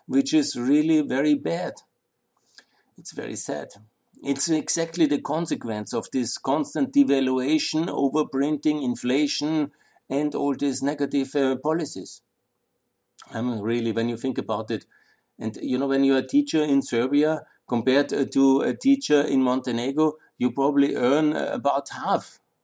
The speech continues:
today. It's a misery, yeah?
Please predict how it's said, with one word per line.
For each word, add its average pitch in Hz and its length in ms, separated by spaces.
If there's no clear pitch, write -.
today. 95 440
It's - 200
a 135 240
misery, 117 560
yeah? 104 240